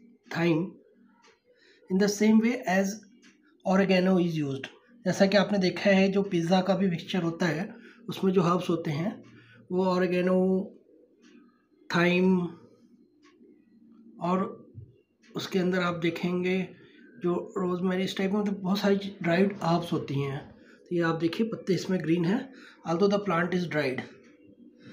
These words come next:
तो drying भी कई मेथड से होती है, ये natural sun drying लग रही है। So just to see whether it rejuvenates or not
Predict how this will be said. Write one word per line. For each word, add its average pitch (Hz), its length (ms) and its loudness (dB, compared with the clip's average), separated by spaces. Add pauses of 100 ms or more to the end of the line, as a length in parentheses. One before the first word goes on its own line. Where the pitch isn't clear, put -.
(340)
तो 208 100 2 (280)
drying 185 380 4
भी 220 80 6
कई 214 160 2
मेथड 196 300 2
से - 140 -2
होती 196 240 2
है, 185 160 0 (240)
ये 190 100 4 (720)
natural 196 260 2
sun 190 260 6
drying 190 260 6 (320)
लग 180 180 2
रही 175 180 4
है। 185 140 0 (1400)
So 202 160 8 (1300)
just 220 260 0
to 233 240 2 (460)
see 247 280 4
whether 208 260 6
it - 1300 -4
rejuvenates 202 560 6
or 190 120 6 (120)
not 180 320 2